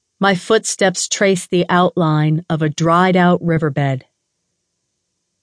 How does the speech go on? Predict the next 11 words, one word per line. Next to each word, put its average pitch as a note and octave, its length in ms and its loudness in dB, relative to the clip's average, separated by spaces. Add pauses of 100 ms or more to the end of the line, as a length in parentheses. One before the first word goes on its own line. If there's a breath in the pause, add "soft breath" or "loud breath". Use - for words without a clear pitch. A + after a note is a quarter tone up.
The F3 80 0
cracks A3 580 -2
in F#3+ 80 2
the F3+ 80 2
soil F3 520 0
like D#3 300 -2
pieces A#3 500 -4
of E3+ 120 0
a F3 80 0
puzzle, D#3+ 600 -4 (640)
unsolved. F#3 1000 -2